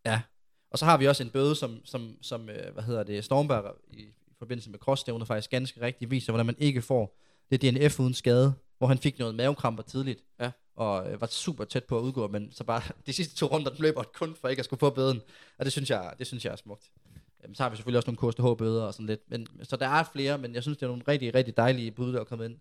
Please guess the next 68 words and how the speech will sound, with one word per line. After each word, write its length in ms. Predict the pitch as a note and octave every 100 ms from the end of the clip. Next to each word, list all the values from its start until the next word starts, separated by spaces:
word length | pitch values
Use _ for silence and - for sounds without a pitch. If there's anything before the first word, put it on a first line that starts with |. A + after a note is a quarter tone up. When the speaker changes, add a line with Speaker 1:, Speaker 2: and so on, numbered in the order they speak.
| _ -
Speaker 2:
Ja. 60 | A#2+ - _ -
Speaker 1:
Men, 160 | A2+
øh, 100 | A2
jeg 120 | A#2
glæder 160 | A#2+ D3
mig 100 | C#3
til 80 | C#3
at 40 |
løbe 160 | B2+ A#2+
lysløbet 360 | C#3+ C3 A2
senere. 240 | A2 B2+ A#2+ - _ -
Speaker 2:
Ja. 100 | E3+ - _
Speaker 1:
Rundt 140 | - B2
i 20 |
Tivoli. 280 | - C#3 C3 -
Speaker 2:
I 100 | C3
aften 280 | C#3 - A#2+
er 100 | B2
det 80 | B2
jo 80 |
så 80 | A2+
faktisk. 320 | B2 C3 G#2+
Speaker 1:
Yes, 300 | A#2+ E3 - -
det 80 | C#3
er 40 |
nemlig 200 | C#3 C#3+
i 20 |
aften. 160 | B2+ D#3+
Speaker 2:
Skal 120 | C#3
du 60 | B2
have 120 | B2
vogn 200 | E3+ C#3
og 60 |
hele 160 | C3 D#3
lortet 180 | D#3 C3
med? 120 | C#3+ - -
Speaker 1:
Jeg 80 |
tager 540 | - F3 C#3+ C3 B2+ A#2
Sissel, 420 | - G#3 E3 B2
øh, 240 | A#2+ C#3 B2+
får 120 | D#3
det 80 | D3
ene 80 | F3
startnummer, 380 | E3+ D3 D3+
jeg 100 | C#3
får 120 | D3 C#3+
det 80 |
andet. 240 | C3+ E3+ D#3 - -
Speaker 2:
Ja. 100 | C#3
Speaker 1:
Øh, 240 | A#2 A#2
jeg 100 | B2
tror, 100 | C3+
overvejer 380 | C3+ C#3+ C#3 A#2
at 60 | G2+ - -
signe 220 | C3+ C3
op 100 | C3
i 20 |
Vigos 260 | B2+ E3 D3+
navn. 200 | C#3+ A#2 _ -
Speaker 2:
Ja. 120 | D3 F3 - _ -
Speaker 1:
Giver 120 | C#3
ham 80 | A#2+
sit 160 | B2 A2 -
fø-, 60 | C#3+
sit 180 | - B2
første 260 | - D3+ -
dubs. 420 | C#3 D3+ - - -
Speaker 2:
Klasse. 260 | - D3+ -